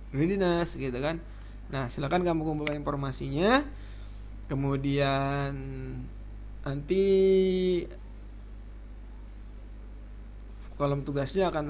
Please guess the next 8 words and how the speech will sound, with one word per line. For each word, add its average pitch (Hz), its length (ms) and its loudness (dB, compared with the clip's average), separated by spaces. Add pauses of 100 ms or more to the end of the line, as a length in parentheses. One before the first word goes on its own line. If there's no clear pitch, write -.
ser-, 139 960 2
share 147 560 4
di 139 400 0
ini 156 240 0
ya, 147 80 0
di, 123 580 -2 (380)
di 135 400 -2 (240)
kelas 143 560 0